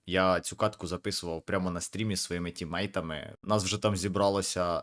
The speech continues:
дуже дружнє, прикольне, класне ком'юніті. Ми регулярно проводимо збори, збираємо на Збройні Сили. За декілька місяців зібрали більше сто двадцяти тисяч, передали в підрозділи нашим воїнам.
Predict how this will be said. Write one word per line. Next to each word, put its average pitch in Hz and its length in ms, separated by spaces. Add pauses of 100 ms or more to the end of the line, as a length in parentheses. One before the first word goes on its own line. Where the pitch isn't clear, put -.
дуже 92 520
дружнє, 92 760
прикольне, 95 580
класне 90 440
ком'юніті. 90 760
Ми 101 80
регулярно 104 440
проводимо 95 460
збори, 92 380
збираємо 92 500
на 90 100
Збройні 92 380
Сили. 90 500
За 90 120
декілька 101 380
місяців 101 420
зібрали 92 380
більше 95 280
сто - 160
двадцяти - 400
тисяч, 104 320
передали 110 400
в 110 40
підрозділи 98 560
нашим 92 420
воїнам. 92 540